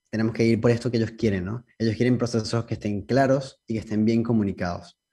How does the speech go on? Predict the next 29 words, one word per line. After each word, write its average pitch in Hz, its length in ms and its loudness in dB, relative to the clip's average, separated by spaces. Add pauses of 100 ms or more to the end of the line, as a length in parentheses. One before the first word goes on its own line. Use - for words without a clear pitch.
(540)
En 113 140 -2
esto 123 260 2
va 117 60 4
a 120 40 -2
estar 120 500 0
la 113 120 0
diferencia 113 680 2
entre 113 560 -2
sentirme 113 480 0
contenido, 117 600 2
en 117 120 2
sentirme 107 520 -2
que 104 260 -2 (340)
estoy 101 240 -4
trabajando 107 440 2
con 104 120 0
gente 98 280 -2
seria, 123 480 2
en 107 100 -4
que 101 140 -4
mi 101 100 -2
dinero, 123 600 2 (360)
si - 180 -6
está 98 160 -4
involucrado, 107 600 2
está 104 500 -4 (200)
en 101 120 0
buenas 110 220 2
manos 131 440 2